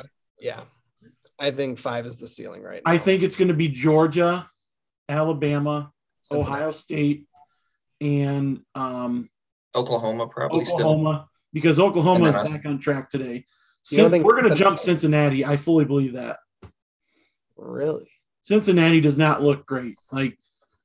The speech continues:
Speaker 2: they, they're, they're a great team, but I could honestly see them being thirteen and oh and being left out. I really could, because I don't,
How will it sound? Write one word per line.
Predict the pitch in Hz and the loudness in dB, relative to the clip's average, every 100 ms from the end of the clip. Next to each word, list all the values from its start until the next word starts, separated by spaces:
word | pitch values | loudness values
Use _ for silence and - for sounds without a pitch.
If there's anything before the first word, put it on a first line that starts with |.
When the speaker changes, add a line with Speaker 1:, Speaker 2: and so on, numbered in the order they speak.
| - | -2
Speaker 2:
they, | 185 262 | 2 2
they're, | 214 330 349 | 4 6 6
they're | 233 269 | 4 2
a | 262 | 2
great | 262 233 | 0 2
team, | 247 294 147 | 2 2 0
but | 175 165 - _ _ _ | 0 -2 -2 _ _ _
I | - 220 | 0 2
could | 247 233 | 2 2
honestly | 185 208 208 214 214 | 2 2 0 -2 -4
see | 208 208 202 | -4 -4 -2
them | 190 175 | -2 -2
being | 156 165 160 151 151 _ _ _ _ _ _ _ _ | 0 0 0 -4 -10 _ _ _ _ _ _ _ _
thirteen | - 156 147 160 | -10 -8 -6 -4
and | 151 | -2
oh | 147 | -2
and | 135 | -4
being | 135 | -8
left | 123 113 - | -10 -14 -16
out. | - - _ _ _ _ _ _ _ _ _ _ _ _ - | -14 -16 _ _ _ _ _ _ _ _ _ _ _ _ -4
I | 139 175 | 0 2
really | 233 196 175 | 4 6 4
could, | 180 147 120 _ _ _ _ - | 4 2 0 _ _ _ _ -6
because | 170 180 160 | 0 2 0
I | 165 175 | 2 0
don't, | 175 143 220 - | 2 4 2 2